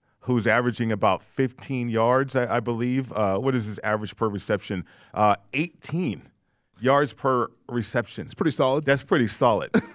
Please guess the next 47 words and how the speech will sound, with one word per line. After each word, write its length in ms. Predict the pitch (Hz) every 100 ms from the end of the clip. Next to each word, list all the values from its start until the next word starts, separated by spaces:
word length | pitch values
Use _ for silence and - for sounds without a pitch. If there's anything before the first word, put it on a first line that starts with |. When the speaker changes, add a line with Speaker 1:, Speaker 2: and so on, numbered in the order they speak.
| 180
Speaker 1:
Uh, 360 | 120 113 104 95 107
and, 140 | 123
and 140 | 127
so 240 | - 135 123
if 240 | 117 -
Pittsburgh, 420 | - 170 - 139 117
if, 180 | 110
if 200 | 135 117 -
the 120 | 127
Cincinnati 640 | - - 214 214 196 185
Bengals 540 | 160 156 143 107 73 - _ _ _
can 160 | - 135
get 160 | 147 151
the 100 | -
Pittsburgh 480 | - 165 - 160 123
Steelers 440 | - 147 131 107
into 300 | 120 113 117
a 60 | 107
vanilla-looking 720 | 95 107 139 139 131 - 127
defense, 560 | 113 113 104 80 - - _ _ _ -
a-, 60 | 101 110
and 120 | 101
Burrow 360 | 120 131 131
can 300 | 120 120 113
have 240 | 98 107 113
some 160 | 143
time, 460 | 135 151 147 104 95
you're 160 | 113 123
looking 260 | 127 120
at 120 | 110
a 40 | 98
guy 300 | 90 110 107
at 120 | 101
twenty 220 | - 120 104
to 60 |
one 200 | 101 110
right 180 | 98 90
there 260 | 101 92 85 _ _ -
that 180 | 101 -
could 100 | 107
have 180 | 110 98
a 60 |
big 260 | 87 101 87
day, 220 | 104 98 90
too. 340 | - 117 95
So, 380 | 90 - 98 82 _ _
uh, 20 | _